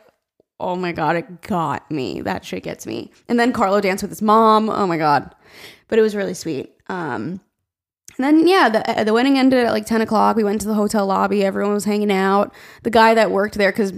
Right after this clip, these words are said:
at that point, me and Alex were like, "These heels gotta come off." He gave us, like, hotel slippers. <laughs> So we're walk-, we walked home. Zane gave me his blazer. <laughs> So we're walking home in hotel slippers. <laughs> And I'm wearing Zane's big ass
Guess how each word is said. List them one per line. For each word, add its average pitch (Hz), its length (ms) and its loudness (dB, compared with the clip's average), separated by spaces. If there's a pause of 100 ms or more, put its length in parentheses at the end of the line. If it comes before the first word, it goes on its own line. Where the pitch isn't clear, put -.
(280)
at 190 160 -2
that 196 160 2
point, 180 180 0
me 175 60 0
and 160 80 0
Alex 165 260 -2
were 170 100 -6
like, 151 180 -4
"These 170 140 -4
heels 120 260 -2
gotta - 220 -8
come 208 200 -6
off." - 300 0
He 226 100 0
gave 208 180 2
us, 214 140 0
like, 196 160 0
hotel 208 320 0
slippers. 214 640 0
<laughs> - 60 -20 (1000)
So 571 100 2 (160)
we're 349 60 4
walk-, - 520 2
we 508 340 4
walked 294 340 6
home. 269 400 4
Zane 285 240 2
gave 330 120 0
me 320 80 4
his 262 140 2
blazer. 220 560 2
<laughs> - 40 -6
So - 140 -12 (380)
we're 392 160 6
walking 269 400 4
home 269 400 2 (380)
in 302 100 4
hotel 277 400 4
slippers. 214 680 2
<laughs> - 800 -2
And 330 160 6
I'm 269 120 4
wearing 277 220 6
Zane's 233 320 2
big 214 200 2
ass 240 440 2